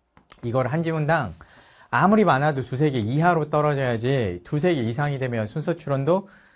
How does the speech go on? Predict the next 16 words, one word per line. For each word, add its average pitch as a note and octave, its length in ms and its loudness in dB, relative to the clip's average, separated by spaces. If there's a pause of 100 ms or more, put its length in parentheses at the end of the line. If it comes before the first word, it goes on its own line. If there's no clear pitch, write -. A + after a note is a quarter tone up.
(140)
미안한데 D3+ 400 4
답이 G2 260 -8
없어요. D#2+ 340 -12 (480)
단어를 G#3 480 6
그냥 G3+ 200 2
무조건 A3+ 540 2
외워야 C#3 260 4
돼. G#2 80 -6
한 A#2 80 -2
삼 A#3+ 240 -4
개월 A#3+ 240 6
정도는 G3 460 0
미친 G#3+ 340 -2
듯이 A3 220 0
외워야 A#2+ 220 2
돼. F2+ 120 -8